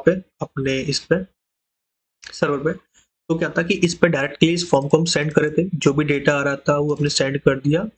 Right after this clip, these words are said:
वो हमें visit मिल रहा था। तो अब मैं जो है, मैं यहाँ पर यूज़ कर रहा हूँ अपने Axios का, तो data हमें ऐसे मिल रहा है, तो console dot data मिल रहा है, ठीक है, अच्छी बात है।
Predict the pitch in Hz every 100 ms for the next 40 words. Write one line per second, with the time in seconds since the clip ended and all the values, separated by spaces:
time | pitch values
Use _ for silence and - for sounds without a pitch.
0 | - 135 165 190 143 131 147 127 123 123
1 | 139 123 _ _ _ _ _ _ _ _
2 | _ - 143 139 - - 165 180 180 185
3 | 185 262 - 147 151 156 151 165 - -
4 | 135 165 175 170 156 160 156 156 160 151
5 | - - - 151 151 165 170 151 175 151
6 | 165 151 160 247 _ _ - 139 143 135
7 | 127 127 131 _ _ _ _ _ _ _
8 | _ - 143 139 - 147 147 170 170 170
9 | 151 143 143 151 143 147 160 _ _ -
10 | 143 147 143 - 143 135 131 143